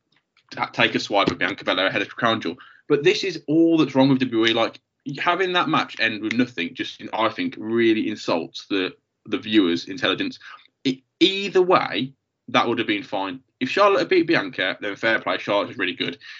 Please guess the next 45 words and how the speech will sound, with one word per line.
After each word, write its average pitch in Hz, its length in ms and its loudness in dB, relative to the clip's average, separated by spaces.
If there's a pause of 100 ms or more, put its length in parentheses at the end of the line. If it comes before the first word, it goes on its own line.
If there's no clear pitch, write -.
(120)
If 131 160 -6
Bianca 190 360 2
beat 127 160 2
Charlotte, 90 420 2
then 117 200 -4
brilliant. 113 460 0
Like, 98 300 0 (180)
you 123 80 2
know, 98 120 2
what 127 240 0
a - 80 -20
genuine 131 400 8
threat - 240 -2
to - 80 -20
Becky's 113 260 -10
title. 117 420 -2 (360)
But 147 140 -6
just 208 220 0
to 160 60 -2
have, 151 220 2
like, 135 340 2
a 135 60 0
nothing 131 500 4
finish - 300 0
after 95 200 -10
fifteen 123 360 2
minutes, 113 320 2
you're 127 100 2
like, 139 180 -2
I've 127 100 -4
watched - 180 0
for 131 60 -10
three 147 300 0
hours, 95 520 -2 (340)
and 104 100 -8
the 117 140 -2
end 127 140 6
result 123 340 2
is 90 100 -6
a 90 60 -8
no 98 340 -4
contest. 98 640 -10
Like, 113 180 0
w-, 113 200 -14
w-, 120 260 -14